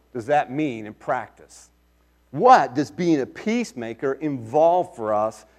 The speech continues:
on an everyday basis in our life? We'll notice here three action steps for us to take. Number one is first to make peace with God yourself. Make peace with God, God yourself. Before we came to Christ, as we already said,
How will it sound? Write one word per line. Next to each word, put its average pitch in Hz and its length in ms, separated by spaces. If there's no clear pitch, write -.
on 135 200
an 131 120
everyday 139 880
basis 143 500
in 117 140
our 110 160
life? 135 480
We'll 156 180
notice 165 500
here 127 240
three 165 360
action 139 460
steps 107 480
for 120 180
us 110 160
to 95 120
take. 98 340
Number 170 260
one 127 420
is - 180
first 170 380
to 160 80
make 156 480
peace 139 340
with 113 200
God 113 260
yourself. 98 460
Make 202 340
peace 175 320
with 143 200
God, 131 360
God 135 320
yourself. 113 520
Before 240 360
we 214 140
came 170 320
to 131 80
Christ, 113 540
as 123 120
we 143 140
already 135 220
said, 107 380